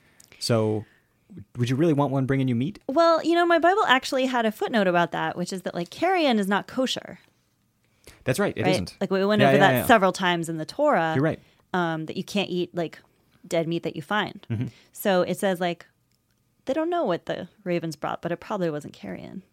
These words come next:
Speaker 2: 'cause otherwise Elijah wouldn't be allowed to eat it.
Speaker 1: It's a good point. It's a good point, Bible.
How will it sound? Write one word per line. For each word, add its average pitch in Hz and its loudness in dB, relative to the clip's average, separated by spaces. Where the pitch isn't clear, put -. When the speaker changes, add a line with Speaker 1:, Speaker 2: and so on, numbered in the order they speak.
Speaker 2:
'cause 180 -12
otherwise 156 -8
Elijah 160 -10
wouldn't 180 -10
be 190 -12
allowed 196 -12
to 240 -14
eat 254 -12
it. - -18
Speaker 1:
It's - -8
a - -2
good 113 -2
point. 208 0
It's - -20
a 107 -14
good 123 -2
point, 180 0
Bible. 143 0